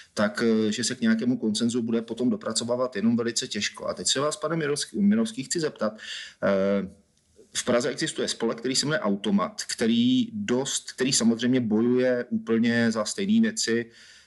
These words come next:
eh, jako bojujete vy, to znamená jako individuální doprava a tak dále. A ty akce nebo aktivity, které dělal, dělá, nebo spíš dělal v minulosti, tak byly někdy veřejností vnímány extrémně negativně.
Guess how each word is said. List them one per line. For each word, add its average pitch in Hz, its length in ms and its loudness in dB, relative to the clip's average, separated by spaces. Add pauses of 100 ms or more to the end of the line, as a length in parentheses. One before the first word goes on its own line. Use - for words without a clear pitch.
(180)
eh, 101 500 2
jako 113 480 2
bojujete 107 460 0
vy, 101 220 0
to 104 160 -8
znamená 101 500 2
jako 95 520 -2
individuální 107 800 2
doprava 101 460 -2
a 92 100 -2
tak 95 180 -6
dále. 98 340 -2
A - 80 -8
ty - 140 -6
akce 104 600 -2
nebo 104 180 -2
aktivity, 127 480 -4
které 127 320 -2
dělal, 123 560 0 (260)
dělá, 113 640 0
nebo 104 180 -4
spíš 101 220 -4
dělal 98 360 0
v 110 60 -10
minulosti, 110 580 0 (340)
tak 107 140 2
byly 139 240 0
někdy 139 300 0
veřejností 127 760 -2
vnímány 123 520 2
extrémně 143 560 0
negativně. 113 640 -2